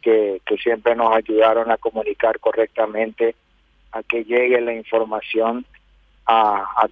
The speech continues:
toda la gente, que es lo más importante. Agradecer al licenciado Norman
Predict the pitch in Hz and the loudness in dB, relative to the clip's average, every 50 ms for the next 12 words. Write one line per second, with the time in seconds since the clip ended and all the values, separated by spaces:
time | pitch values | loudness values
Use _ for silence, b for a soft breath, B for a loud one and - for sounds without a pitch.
0 | - - 123 127 127 123 117 120 110 - - - 120 117 117 110 - 127 120 - | 0 0 2 4 4 4 4 2 -2 -2 0 0 0 0 0 -2 -2 -2 -2 -2
1 | - 120 110 107 104 104 110 113 107 107 107 110 113 113 113 - 110 110 110 - | 0 0 0 0 0 0 -2 -2 -2 -2 -4 -4 -4 -6 -4 -2 -2 -2 -2 0
2 | - 110 110 113 113 - 123 120 120 120 113 110 107 104 104 104 101 - - 113 | 0 -2 -2 -2 -2 0 2 4 4 6 4 4 4 2 2 0 -2 0 0 0
3 | 110 117 110 107 107 104 101 98 95 _ - - _ _ _ _ _ - - 110 | 2 2 2 0 0 -2 -2 -4 -8 _ -18 -20 _ _ _ _ _ -20 -16 -14
4 | 113 110 - 117 113 113 110 113 110 113 113 113 | -14 -8 -2 -2 -2 0 0 -2 0 0 0 -2